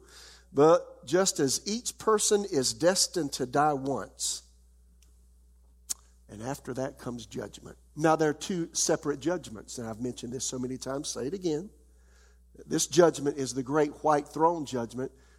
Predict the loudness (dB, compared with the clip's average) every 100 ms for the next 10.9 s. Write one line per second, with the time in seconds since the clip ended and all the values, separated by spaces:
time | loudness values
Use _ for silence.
0 | _ 0 0 2 4 4 2 0 2 2
1 | 0 0 0 0 -4 -2 0 0 -2 -4
2 | 0 2 2 0 -2 -6 _ _ _ 0
3 | 2 0 -2 0 2 2 0 -2 -6 -10
4 | _ _ 0 4 4 2 -4 2 2 0
5 | -2 -2 0 -4 -6 -16 _ _ _ 0
6 | 2 2 2 6 6 4 0 0 -4 -4
7 | -2 2 4 2 -4 -16 _ _ _ -12
8 | -2 2 2 2 2 0 0 2 2 2
9 | 2 2 2 0 -2 0 0 -2 -2 -4
10 | -6 -4 -4 0 2 0 -2 -12 -12